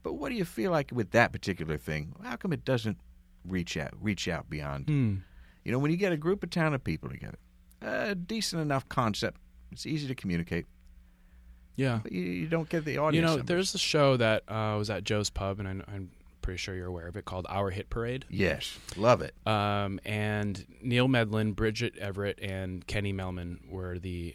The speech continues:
Speaker 2: um, hosts of the show and the bookers and whatever. They all had different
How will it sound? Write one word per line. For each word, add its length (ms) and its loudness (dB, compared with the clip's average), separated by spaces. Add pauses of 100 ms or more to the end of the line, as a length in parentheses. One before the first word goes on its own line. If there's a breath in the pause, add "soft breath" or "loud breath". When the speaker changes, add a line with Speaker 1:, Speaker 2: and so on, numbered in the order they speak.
Speaker 2:
um, 500 -10 (260)
hosts 760 -2
of 280 -4
the 100 -8
show 360 -2
and 120 -4
the 40 -6
bookers 500 -6
and 140 -14
whatever. 440 -10
They 140 -12
all 160 -12
had 100 -10
different 300 -16